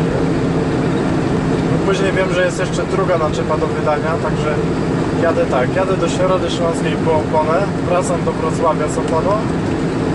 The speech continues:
tam wydaję naczepę, a później prawdopodobnie jeszcze do Środy jadę wydać drugą naczepę i wracamy do domu.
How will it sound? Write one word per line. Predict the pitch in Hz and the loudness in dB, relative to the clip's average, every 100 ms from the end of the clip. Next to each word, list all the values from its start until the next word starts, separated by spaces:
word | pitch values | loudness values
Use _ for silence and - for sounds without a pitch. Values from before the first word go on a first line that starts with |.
| - 170 | 0 0
tam | 170 170 | 0 0
wydaję | 170 175 175 175 | 0 2 2 2
naczepę, | 156 165 190 - 208 | 0 0 0 0 0
a | 190 | 0
później | 185 185 185 | 0 -2 -2
prawdopodobnie | 175 180 175 170 175 175 - | 0 0 0 0 0 0 0
jeszcze | 170 - | 0 0
do | 165 | -2
Środy | 160 175 170 160 | 0 2 2 2
jadę | 165 160 156 156 160 160 - 151 | 2 2 2 0 -2 -4 -4 -2
wydać | 165 156 151 - | 0 0 0 -2
drugą | 165 156 156 | -2 -2 0
naczepę | 156 165 165 214 226 - - - - - - - - - - - - - | 0 0 0 0 0 -2 -2 -4 -4 -2 -2 -2 -2 0 0 -2 0 0
i | - | 0
wracamy | 208 202 202 185 180 | 2 2 2 0 0
do | 165 | 2
domu. | 160 143 - | 2 0 0